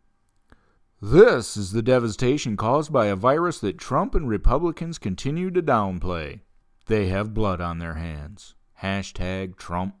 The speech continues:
madness." No, dude, this hasn't got jack and shit to do about Trump.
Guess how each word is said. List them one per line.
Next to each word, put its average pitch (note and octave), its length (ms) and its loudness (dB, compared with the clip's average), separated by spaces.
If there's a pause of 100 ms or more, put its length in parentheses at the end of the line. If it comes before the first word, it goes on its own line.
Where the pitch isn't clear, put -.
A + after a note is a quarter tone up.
madness." D2+ 720 -12 (380)
No, D#3 320 0
dude, D3 540 0 (420)
this B2 260 -2
hasn't B2 320 -6
got G#2+ 360 0 (300)
jack G2+ 500 -4
and G#2+ 160 -8
shit E2+ 380 -6
to - 80 -18
do E2+ 180 -8
about E2+ 340 -10
Trump. - 320 -16